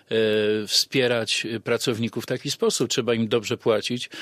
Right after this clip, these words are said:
i, i każdy będzie wtedy szczęśliwy. No wie pan, jeżeli ktoś tam, e,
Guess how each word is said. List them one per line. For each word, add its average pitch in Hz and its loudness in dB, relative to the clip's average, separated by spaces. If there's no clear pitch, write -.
i, 131 -4
i 135 -8
każdy 127 0
będzie 123 0
wtedy 147 -2
szczęśliwy. 185 0
No 110 0
wie 151 2
pan, 127 0
jeżeli 131 2
ktoś 143 0
tam, 127 0
e, 117 0